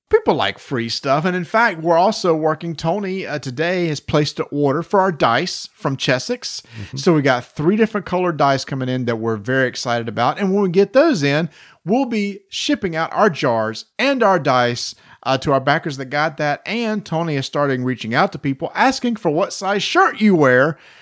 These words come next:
Speaker 1: as we'll get your shirt, uh, sent out to you also. And, uh, Tony and I have been talking about some exciting things that, uh, we want to have going on this summer. We have some new shirt ideas. Uh, we got Gen Con that we're gonna be together at, that we're gonna start working on some plans there.
Speaker 2: Yeah, before you keep going and going and on about this,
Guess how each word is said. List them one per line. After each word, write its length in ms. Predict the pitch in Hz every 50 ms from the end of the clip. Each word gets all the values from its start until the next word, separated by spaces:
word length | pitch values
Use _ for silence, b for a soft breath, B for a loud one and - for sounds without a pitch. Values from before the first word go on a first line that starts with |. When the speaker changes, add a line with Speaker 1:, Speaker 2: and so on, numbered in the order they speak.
| B B B B
Speaker 1:
as 160 | 151 151 131
we'll 160 | 131 127 131 120
get 300 | 131 170 165 - - 156
your 120 | 147 139
shirt, 480 | - - - - 196 190 147 - - -
uh, 200 | - 127 127 120
sent 300 | 123 - - - 139 135
out 300 | 131 127 127 - - -
to 140 | - - 135
you 260 | 120 113 113 120 - -
also. 400 | - 107 107 107 - - 98 - - - -
And, 320 | 277 - - 302 247 B B B B B B B B B
uh, 160 | 165 151 156 143
Tony 220 | - 226 233 214
and 80 | 196 180
I 60 | 180
have 100 | 180 165
been 120 | 170 147
talking 280 | - 175 156 147 - 151
about 280 | 135 135 135 131 139
some 140 | - 143 131
exciting 460 | 123 - - - 170 170 170 165 151
things 340 | - 180 156 156 151 143 117
that, 300 | - 131 123 120 - -
uh, 140 | 123 117 113
we 140 | 113 127 135
want 260 | 135 131 139 139 -
to 60 | - 127
have 200 | 120 113 110 107
going 280 | 120 117 117 110 110
on 220 | 123 151 170 170 170
this 140 | 156 -
summer. 340 | - - 151 151 151 143 143
We 120 | 131 127 117
have 160 | 107 110 -
some 120 | - 107
new 160 | 104 104 101
shirt 380 | 101 - - - 190 202 196 185
ideas. 680 | 180 185 185 175 151 170 170 170 165 165 170 170 - - B B B B B B
Uh, 180 | - 127 131 131
we 120 | 139 143
got 300 | 135 139 135 123 123 113
Gen 260 | 131 170 196 208 208
Con 260 | - 202 196 196 185
that 160 | 180 180 160 170
we're 140 | 160 160
gonna 180 | 151 160 156 147
be 160 | 143 170 170
together 460 | - 165 143 160 160 160 160 165 160
at, 200 | 160 160 170 165
that 100 | 165 143
we're 80 | 131 135
gonna 140 | 135 135 127
start 240 | - - 160 127 101
working 340 | 143 156 143 156 151 147 147
on 180 | 147 147 151
some 200 | 135 - 110 110
plans 520 | - - 147 147 160 165 165 165 147 131 143
there. 360 | 156 151 147 151 151 156 -
Speaker 2:
Yeah, 180 | - 165 190 196
before 300 | 160 139 - - 185 185
you 140 | 190 190 175
keep 220 | - 196 185 143
going 300 | 131 156 170 170 170 165
and 100 | 160 151
going 200 | 160 160 160 156
and 80 | 156 156
on 180 | 151 156 156
about 200 | 156 151 139 127
this, 180 | - 120 101